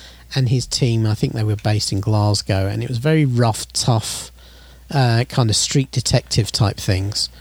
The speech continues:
where they solved these murders. Now, the actor who played him died, and they just kept, it was still called Taggart, and they did it for about <laughs> another s-, seven or eight years just with his team,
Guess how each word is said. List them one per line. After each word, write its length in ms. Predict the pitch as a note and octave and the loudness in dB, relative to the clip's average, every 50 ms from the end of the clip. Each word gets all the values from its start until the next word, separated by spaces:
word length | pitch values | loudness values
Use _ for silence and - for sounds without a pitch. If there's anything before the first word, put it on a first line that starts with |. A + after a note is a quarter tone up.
| - | -8
where 80 | - B2 | -4 -2
they 60 | A2 A2 | -2 -2
solved 300 | - - B2+ A#2 A2 A2 | 0 0 0 0 0 -2
these 160 | G#2+ G2+ G2+ | -2 -2 -2
murders. 340 | A2 A2 A2 G#2+ G#2 G2+ - - - - - - - | -2 -2 0 0 -2 -4 -6 -8 -12 -20 -16 -8 -2
Now, 120 | D3+ D3+ | 0 0
the 120 | D3+ E3+ F#3+ | 2 2 2
actor 280 | A#3 F3 C#3+ - D#3 | 0 -2 -2 0 0
who 60 | D3+ D3 | 0 0
played 340 | - - - E3+ F3+ F3+ | 0 0 0 2 2 2
him 160 | D3+ B2 A#2 A2+ | 2 2 0 0
died, 520 | A#2+ B2+ C3+ C3+ A2 F#2 F#2 - - - - - - - - - - - - - - - - | 0 2 2 2 2 0 -2 -4 -8 -10 -14 -20 -20 -20 -20 -20 -20 -20 -20 -20 -18 -8 -2
and 140 | D3+ D3 D3+ | 0 0 2
they 160 | F3+ G3+ F3+ - - - | 2 0 -2 -4 -6 -4
just 200 | - G3 - - | -4 -4 -2 -2
kept, 280 | - - G#3+ - - E3+ | -2 -2 -2 -2 -2 -4
it 100 | D#3+ B2+ | -2 0
was 100 | D#3+ - | 0 -2
still 200 | - - G3+ A#3 | 0 0 -2 -2
called 240 | - - E3+ D#3+ - | 0 0 -2 -2 0
Taggart, 380 | - C3+ A#2+ A2+ B2+ C3 - - - | 0 0 0 2 2 0 0 0 0
and 100 | E3 F3 | 0 2
they 100 | G#3+ A#3 | 2 0
did 260 | G3 - - A3 A#3+ - | 0 0 0 0 2 2
it 160 | G3 B2+ - | 0 0 0
for 100 | - C#3+ | -2 0
about 220 | B2+ A#2+ - - | 2 2 2 2
<laughs> 260 | F3+ D3+ - - - | 0 -2 -4 -6 -6
another 240 | - E3+ - - - | -2 -2 -2 0 0
s-, 480 | - - - - - - - - - - - | -2 -2 -2 -6 -8 -8 -10 -12 -14 -14 -10
seven 380 | - - - - G3+ A3 F#3 F3 | -8 -6 -4 -2 -2 -2 0 0
or 100 | E3+ E3+ | 0 0
eight 100 | E3+ D3+ | 0 0
years 440 | B2+ C#3+ E3 F#3+ C#3+ G#2+ G#2 G#2+ - - - - - - | 0 0 2 2 2 2 0 -2 -4 -8 -16 -16 -10 -6
just 220 | - B3+ A#3 - | -2 -2 -2 0
with 120 | F3+ E3 C#3 | 0 0 2
his 200 | C#3+ B2+ - - | 0 0 0 0
team, 380 | - G#3 A#3 F#3 G#2 E2+ E2 | 0 0 2 2 2 0 -2